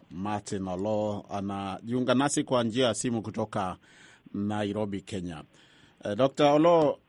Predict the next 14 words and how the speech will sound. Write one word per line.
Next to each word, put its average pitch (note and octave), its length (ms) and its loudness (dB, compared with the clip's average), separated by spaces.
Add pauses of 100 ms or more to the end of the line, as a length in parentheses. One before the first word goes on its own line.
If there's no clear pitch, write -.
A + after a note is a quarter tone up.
(180)
kwanza D#3 300 4
kabisa C#3+ 420 2
wale C3+ 220 6
wanaouliza, A#2 1040 0
je, A#2 420 0
uchaguzi G#2 680 -4
huu A#2 340 0
wa G#2+ 260 4
Somaliland, A#2 1000 0
eh, F2 260 -4 (840)
wengi B2 300 0
wanasema G#2 560 -4
si - 160 -8 (220)
nchi, G2+ 520 -4